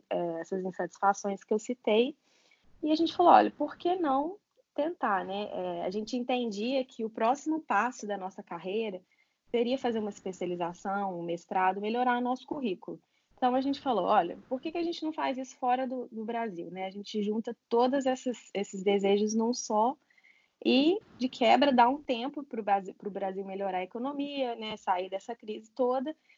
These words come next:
a gente volta pra cá com um currículo melhor, falando ingre-, inglês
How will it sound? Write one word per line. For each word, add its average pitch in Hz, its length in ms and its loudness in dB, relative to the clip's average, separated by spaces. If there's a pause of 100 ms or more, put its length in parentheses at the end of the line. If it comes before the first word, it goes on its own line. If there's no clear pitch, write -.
a 254 100 0
gente 269 260 -2
volta 240 380 2
pra 262 220 -2
cá 269 340 -2 (140)
com 269 140 -2
um 254 40 -2
currículo 233 460 -4
melhor, 277 500 2
falando 262 300 0
ingre-, 247 360 -2
inglês 240 460 0